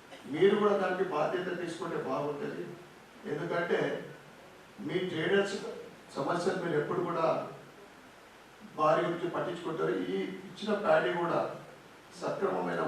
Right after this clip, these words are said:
మార్గంలో ప్రభుత్వానికి ఇస్తే ఇవన్నీ సమస్యలు వచ్చేది కాదు. ముఖ్యంగా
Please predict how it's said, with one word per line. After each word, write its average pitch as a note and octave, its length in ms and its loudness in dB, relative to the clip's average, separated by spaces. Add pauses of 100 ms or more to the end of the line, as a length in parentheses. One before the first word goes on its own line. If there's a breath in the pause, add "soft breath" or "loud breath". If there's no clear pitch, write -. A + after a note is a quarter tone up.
మార్గంలో D#3+ 560 0 (800)
ప్రభుత్వానికి E3 640 0
ఇస్తే - 180 -6 (140)
ఇవన్నీ C#3+ 280 -2 (120)
సమస్యలు D3 340 -2
వచ్చేది D3 400 -4
కాదు. D3 220 -2 (1080)
ముఖ్యంగా F#3+ 540 8